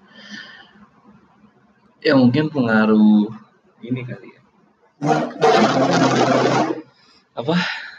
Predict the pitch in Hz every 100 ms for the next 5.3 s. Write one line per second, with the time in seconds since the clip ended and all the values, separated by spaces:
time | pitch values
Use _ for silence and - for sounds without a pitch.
0 | _ _ _ 110 110 107 - - - _
1 | _ - _ _ _ _ _ _ _ -
2 | _ _ - 123 123 - - - 123 139
3 | 147 151 156 170 175 135 127 127 127 123
4 | 123 123 123 120 120 120 117 127 - 113
5 | 120 123 123